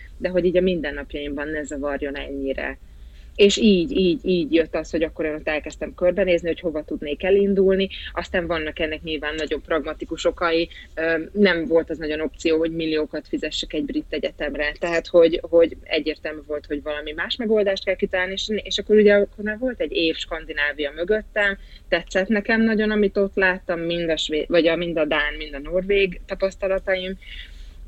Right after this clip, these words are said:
Mm, alapján, és találtam Svédországban, Lundban egy, ö, programot, egy két éves, ö, nemzetközi programot, ahol jelentkeztem, és ahova felvettek.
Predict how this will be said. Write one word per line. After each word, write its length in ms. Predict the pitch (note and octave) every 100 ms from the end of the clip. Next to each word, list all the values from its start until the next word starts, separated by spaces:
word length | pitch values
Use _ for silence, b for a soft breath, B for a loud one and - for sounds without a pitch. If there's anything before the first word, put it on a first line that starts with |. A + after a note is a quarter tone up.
| -
Mm, 200 | F#3+ F#3 F#3
alapján, 760 | F#3 F#3 F#3 G3 F3+ F3+ F3
és 320 | - F#3 F3+ -
találtam 440 | D#3 D#3 D3+ D#3
Svédországban, 880 | - D#3+ C#3+ D3+ - D3 D3 D3+ D3 E3+
Lundban 600 | E3 D3+ B2+ D3+ C#3+ D3 -
egy, 300 | C#3+ C3+ D3+
ö, 160 | C#3 C#3
programot, 540 | - G3+ F#3+ F3 E3+ E3+
egy 120 | D#3
két 240 | - D3+ -
éves, 280 | C#3+ C#3 - -
ö, 240 | D#3 D3 C#3 - - - - -
nemzetközi 720 | D#3 D3+ D#3 C#3+ C#3+ D3+ C#3
programot, 640 | - G3 G#3 G3 F#3 F#3 - - - - - - -
ahol 340 | - D#3+ C#3+ D3
jelentkeztem, 800 | D3+ F3 A3 A3 G3+ G3+ F#3 F3 b b
és 200 | - D#3
ahova 180 | C#3+ C3+
felvettek. 840 | - - - D3+ C3+ - - C#3